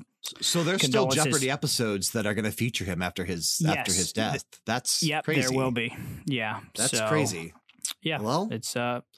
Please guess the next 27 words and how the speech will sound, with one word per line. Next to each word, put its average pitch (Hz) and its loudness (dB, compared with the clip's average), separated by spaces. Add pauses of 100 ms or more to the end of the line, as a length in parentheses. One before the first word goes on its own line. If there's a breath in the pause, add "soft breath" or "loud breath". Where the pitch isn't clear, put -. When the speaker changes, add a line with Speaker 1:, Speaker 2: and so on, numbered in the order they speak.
Speaker 1:
that's 139 0
super 147 0
sad. 147 2
I 101 4
wonder 113 2
who's 113 0
gonna 120 0
replace 101 0
him, 80 -4
'cause 90 -6
I 92 -2
don't, 101 -2
I 92 -2
mean, 85 -2 (100)
I 87 -6
don't 90 -4
think 98 -2
he - -2
Speaker 2:
Those 180 2
are 180 0
Speaker 1:
was 220 2
Speaker 2:
gonna 202 4
be 185 2
big 165 -4
shoes 156 0
to 151 2
fill. 113 -2